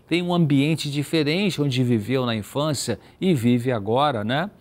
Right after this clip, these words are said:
E tem recursos internos ps-, diferentes, psicológicos, né? E tudo isso e outros fatores fazem a diferença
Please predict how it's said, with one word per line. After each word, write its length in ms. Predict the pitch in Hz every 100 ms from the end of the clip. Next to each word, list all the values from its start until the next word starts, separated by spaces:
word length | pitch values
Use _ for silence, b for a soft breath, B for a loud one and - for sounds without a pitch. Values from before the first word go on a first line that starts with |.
| B B
E 140 | 202
tem 160 | 175 127
recursos 600 | 147 151 127 127 131 135
internos 680 | 185 - 135 151 170 135
ps-, 240 | - - -
diferentes, 640 | 110 143 202 185 190 185
psicológicos, 920 | - - 127 160 139 156 180 - 98 98
né? 180 | 147 196 B B B
E 120 | 160
tudo 440 | - 269 226 165
isso 460 | 135 180 165 - 113
e 80 | 123
outros 240 | 147 117
fatores 540 | - 104 - 151 165 -
fazem 840 | - 139 151 190 196 156 143 139
a 40 | 120
diferença 760 | 120 151 143 123 160 123